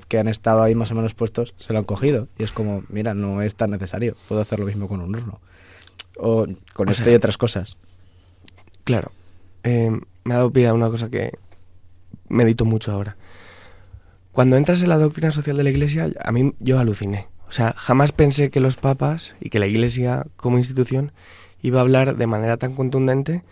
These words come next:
Speaker 2: de temas políticos y sociales.
Speaker 1: Ujú.
Speaker 2: Es un tesoro escondido que tenemos y que animo a todo el mundo que quiera leer. Desde Rerum Novarum, que es del siglo diecinueve, pero actualísima,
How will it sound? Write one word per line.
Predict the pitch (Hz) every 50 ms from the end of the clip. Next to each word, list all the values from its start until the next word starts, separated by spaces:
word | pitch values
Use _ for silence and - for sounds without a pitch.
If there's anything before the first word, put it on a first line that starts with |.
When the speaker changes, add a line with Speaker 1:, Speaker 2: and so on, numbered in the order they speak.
| - - - - - - - _ _ _ -
Speaker 2:
de | 117 110
temas | 104 113 110 117 123 139 143 - - - - - - - -
políticos | - 113 110 110 104 - - - 104 101 104
y | 101
sociales. | 104 98 95 120 131 151 147 127 113 - - - - - - 123
Speaker 1:
Ujú. | 120 117
Speaker 2:
Es | 120 139 131
un | 131 127
tesoro | - - 110 104 120 117 120
escondido | 135 135 - 135 131 131 131 147 170 -
que | - 120
tenemos | - 104 110 117 131 151 147 143
y | 117
que | - 101 98 101 - - - - - - - - - - -
animo | - 104 107 107 113 117
a | 117
todo | - 117
el | 113 110
mundo | 110 113 120 120
que | 113 107
quiera | 104 - 110 127 131
leer. | 120 104 104 107 107 - - - - - - - - - - - -
Desde | - 110 101 107 104
Rerum | 107 113 117 127 131 127
Novarum, | 127 123 123 131 139 151 156 175 190 202 208 - - - - -
que | - 104
es | 104
del | 104 101
siglo | 107 113 123 120
diecinueve, | 120 120 131 143 135
pero | - 117 98 98 - - - - - - - - - - - - - - - - - - - _
actualísima, | - - - - - 92 98 101 113 120 110 - - 135 131 143 175 202 202